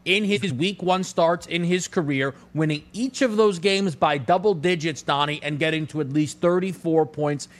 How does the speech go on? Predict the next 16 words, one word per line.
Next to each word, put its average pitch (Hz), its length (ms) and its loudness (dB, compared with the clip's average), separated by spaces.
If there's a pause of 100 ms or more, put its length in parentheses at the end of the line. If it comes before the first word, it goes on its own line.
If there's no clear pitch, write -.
(160)
in 160 140 0
all 156 200 2
of 143 140 -2
those 143 220 -2
games. 170 400 -4 (260)
And 160 180 0
that's 156 280 2
because 151 560 -2
Mahomes 143 600 -2
and 151 160 -4
the 156 40 -4
Chiefs, 143 500 -8
they 139 220 -4
almost 147 500 -2
always 139 480 -2
win. 147 240 -2